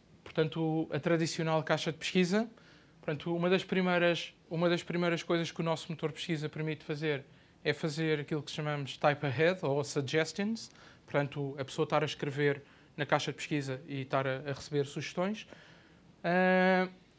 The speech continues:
permite-nos, depois de obter uma lista de resultados, usar, ah, facet search,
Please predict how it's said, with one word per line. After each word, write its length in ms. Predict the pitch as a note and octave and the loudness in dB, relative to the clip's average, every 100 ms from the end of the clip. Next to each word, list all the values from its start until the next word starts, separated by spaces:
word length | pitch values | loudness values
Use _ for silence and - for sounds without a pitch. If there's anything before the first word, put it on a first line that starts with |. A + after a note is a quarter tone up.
| _ - _ _ - - _ - _ _ _ - - - _ | _ -20 _ _ -20 -20 _ -20 _ _ _ -20 -20 -20 _
permite-nos, 580 | - G3+ A3+ A3 F3+ E3 | 4 8 6 6 0 0
depois 300 | D#3+ G#3+ G#3+ | 4 6 6
de 100 | G#3 | 8
obter 300 | G#3 G3+ G#3 | 6 8 4
uma 160 | G3 F#3+ | 6 4
lista 300 | G3+ F3+ F#3 | 4 4 0
de 100 | E3 | -2
resultados, 680 | D#3+ E3+ F3 D#3+ C3 - - - - - _ | -2 -2 2 2 2 -4 -12 -18 -20 -20 _
usar, 420 | F3 D3 F#3 F3 D#3+ C3+ C#3 - _ - | 0 6 6 6 4 -4 -10 -20 _ -4
ah, 460 | D3 C#3+ C3+ C3 B2 | 0 2 2 0 -4
facet 460 | - F#3 F#3 F3 | 2 4 4 -2
search, 480 | - F3+ A#3 - - | 0 2 2 -2 -8